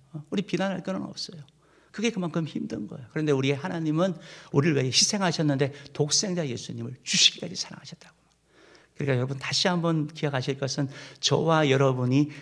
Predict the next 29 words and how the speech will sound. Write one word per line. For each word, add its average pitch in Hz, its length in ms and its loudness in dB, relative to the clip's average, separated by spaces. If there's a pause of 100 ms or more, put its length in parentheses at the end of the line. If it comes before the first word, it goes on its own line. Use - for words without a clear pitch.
(120)
예수님의 170 920 6
독생자의 180 580 6
희생 254 560 6
제물을 180 420 6
통해서, 135 300 0
희생을 254 460 6
통해서 156 520 2 (200)
새로운 147 280 6
생명을 208 460 4
얻은 135 220 4 (180)
그만큼 120 340 2 (160)
가치 - 540 6
있는 185 160 2
존재라는 135 400 0
사실을 107 480 -2
여러분 113 220 0 (240)
기억하시기를 143 680 2
바랍니다. 123 560 -4 (320)
하나님이 247 400 4
그만큼 359 540 6
사랑하시는 180 720 0
거예요. - 140 -12 (400)
자신을 240 480 6
다 269 380 12
주시기까지 220 600 8
우리를 143 220 4
사랑한다라고 156 600 4
오늘 143 140 6
성경은 131 400 2